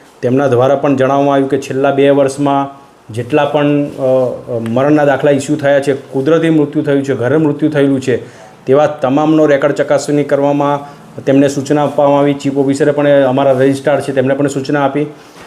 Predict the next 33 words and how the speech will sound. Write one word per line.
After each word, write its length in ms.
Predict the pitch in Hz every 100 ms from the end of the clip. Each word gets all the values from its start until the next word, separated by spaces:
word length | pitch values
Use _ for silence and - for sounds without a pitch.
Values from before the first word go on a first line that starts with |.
| - - -
તે 120 | 170
સંદર્ભે 500 | 170 160 160 160 165
અત્રેની 480 | 160 127 156 156 160
કચેરીથી 420 | 151 160 156 156
અમે 160 | 151 151
ટીમ 300 | 151 156 156
બનાવીને 600 | 151 156 156 156 160 165 - - - -
ત્રણસો 420 | 143 147 147 165
ને 140 | 165
દસ 260 | 147 151 151 -
ફોર્મનું 420 | 147 151 156 160
સર્વે 280 | 156 139 147
કરવાની 500 | 147 147 151 151 147 - -
કામગીરી 340 | 135 143 151 135
હાથ 140 | 143
ધરેલ 300 | 127 139 131
હતી. 300 | 120 147 151 - - - - - - 143
તેમાં 580 | 147 165 170 170 156
એક 220 | 147 156 165
ત્રીજા 460 | 156 - 143 165
નામનું, 340 | 160 156 165 160
સુશીલાબેનનું 680 | 135 156 156 156 151 156 156
નામનું 360 | 143 151 156
પણ 140 | 151 151 151 156 139
આવું 280 | 143 151 151
એક 140 | 143
મરણનો 440 | 139 131 139 147
દાખલો 380 | 147 135 147 147
મળેલ 300 | 131 131 160
હતો. 360 | 147 131 156 - - - - - - -
ત્યારે 420 | 139 147 156 156
તેમની 280 | 151 143 151
પૂછ-, 500 | 151 156 - 147